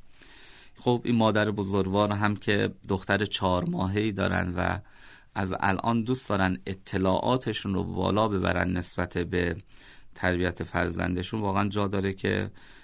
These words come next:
هم ابراز خوشحالی بکنیم هم تشکر بکنیم. خب این مادر منابعی رو می‌خواستن که بهشون معرفی بکنیم که بتوانن فرزندشون رو،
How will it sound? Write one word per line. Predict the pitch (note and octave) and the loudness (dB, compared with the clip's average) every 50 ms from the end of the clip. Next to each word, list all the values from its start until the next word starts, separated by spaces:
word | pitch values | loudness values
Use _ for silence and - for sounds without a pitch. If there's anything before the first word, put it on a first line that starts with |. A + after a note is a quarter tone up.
| - - - - | -20 -20 -18 -6
هم | - A#2+ G#2+ G2 - | -2 0 0 2 2
ابراز | - F#2+ F#2 F#2+ F#2+ F#2+ F#2+ | 0 0 2 2 2 2 2
خوشحالی | G2 F#2 - F2+ F2 - - F#2 F#2 F2+ F2+ G#2+ | 0 -2 -2 -2 -2 -2 0 0 0 0 0 0
بکنیم | A#2 A#2+ A#2 - - A2 A2 A2 G#2+ G#2+ | -2 -4 -4 -4 -4 -4 -2 -4 -4 -2
هم | G#2+ G#2+ G#2+ | -2 -4 -4
تشکر | - - G2+ F#2+ - - F#2+ F#2+ - - - A#2 G#2 F#2 | -4 -6 -4 -2 0 0 0 -2 -2 2 2 2 2 2
بکنیم. | E2+ F2 E2+ - - F2 F2 F2 E2+ F2 - - - - - - - - - - - - - - - | 0 -4 -4 -4 -4 -4 -4 -4 -4 -6 -8 -12 -16 -20 -20 -20 -20 -20 -20 -18 -18 -18 -20 -20 -4
خب | - - | 0 2
این | E3 G3 F#3 | 2 4 4
مادر | E3+ E3+ E3+ E3+ D#3+ D#3+ D#3 D3+ - - | 2 2 2 2 2 2 2 0 -2 -2
منابعی | - G#2+ G#2+ A2 G#2+ G#2+ G#2+ G#2+ G#2+ G#2 G2+ B2+ D3+ C#3+ F#2+ F#2 E2+ | 0 4 6 6 6 8 6 4 4 4 4 2 2 4 4 4 4
رو | F2+ F2 | 2 2
می‌خواستن | F2 F2 F2 - - E2+ E2+ - - - F2 E2+ E2+ E2+ - - - - | 0 0 -2 -2 -2 -2 -2 -2 -4 -4 -2 -2 -2 -4 -6 -10 -12 -10
که | - F#2+ | -6 -4
بهشون | F2 F#2 F#2+ G2+ G2 - - F#2+ | -2 0 0 0 -2 -2 0 0
معرفی | F#2 F2+ F2+ - - F2+ F2 F2 F2+ F2+ F2+ - - G#2 G#2 | 0 2 2 2 0 0 0 0 0 -2 -2 -2 -4 -4 -4
بکنیم | G#2+ A#2 A#2 - - A#2+ A#2 A#2 A#2 A2+ A2+ A#2+ - - - - - - - - - - - - - | -2 -4 -4 -4 -4 -2 0 0 0 -2 -2 -4 -8 -14 -20 -20 -20 -20 -20 -20 -20 -20 -20 -8 -2
که | - F#2+ F#2 F2+ F2+ F2 F2 F#2 - - - - G2 G2+ | 2 4 4 4 4 2 0 -2 -4 -6 -10 -6 -2 0
بتوانن | A2+ A2 - A#2 A#2 A2+ A#2 A2+ A2+ A2+ A2+ A2+ | 0 0 2 0 0 2 2 2 2 2 2 2
فرزندشون | G#2+ - - - F#2+ F#2 F2+ F2+ G2 G#2 A2 A#2 A2+ A2+ A#2 A#2 - - A#2 A2+ A2 G#2+ | 0 0 2 4 4 6 4 2 2 2 2 2 2 0 -2 -2 -2 -2 0 0 0 0
رو، | A2+ A2 A2 G#2+ G#2+ G#2+ A#2+ | 0 2 2 2 0 -2 -4